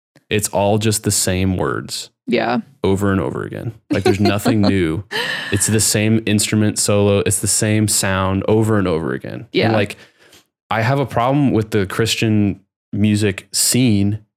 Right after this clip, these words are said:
Speaker 1: in general because there are artists that will start as Christian artists because they know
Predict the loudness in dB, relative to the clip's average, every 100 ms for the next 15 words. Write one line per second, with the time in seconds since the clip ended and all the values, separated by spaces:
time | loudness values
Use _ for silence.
0 | -4 0 2 2 0 0 -2 -4 -2 0
1 | 2 2 2 0 0 2 0 -2 0 0
2 | 0 -2 -2 0 0 -2 _ _ _ _
3 | -6 -4 -2 -2 -2 0 0 0 -2 -2
4 | -4 -4 -2 -2 0 0 0 0 0 0
5 | -2